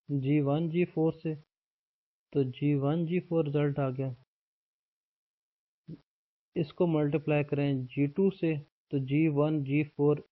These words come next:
into जी टू आ गया, वन से multiply किया, फिर वन से multiply किया। तो मतलब ये जो पहले वाला पाथ है, इसका गेन है जी वन, जी टू, जी फ़ोर। ठीक है,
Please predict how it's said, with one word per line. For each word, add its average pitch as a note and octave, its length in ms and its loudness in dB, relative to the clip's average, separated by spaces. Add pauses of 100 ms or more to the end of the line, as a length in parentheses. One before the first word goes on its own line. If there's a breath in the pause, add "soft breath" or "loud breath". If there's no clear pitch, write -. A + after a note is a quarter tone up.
into D3 300 -2
जी C#3 240 0
टू F#3 200 0
आ D#3 140 2
गया, C3 200 -4 (840)
वन D3+ 140 -2
से D#3+ 160 -6
multiply C#3 560 -4
किया, C3 280 -8 (280)
फिर D3 120 -4
वन C#3 180 0
से C#3 120 -8
multiply B2 460 -6
किया। - 180 -18 (580)
तो D3+ 80 -6
मतलब C#3+ 360 -2
ये E3+ 160 2
जो D#3+ 140 -2
पहले C3+ 300 -2
वाला E3+ 320 0
पाथ B2+ 320 -4
है, D#3 80 0
इसका D3+ 280 -4
गेन C3 340 0
है D3 100 0 (100)
जी D3+ 280 -2
वन, D3 460 0
जी B2+ 300 -4
टू, D3+ 260 -2
जी B2+ 340 -8
फ़ोर। A2 300 -10 (1400)
ठीक F#3 140 -6
है, - 80 -6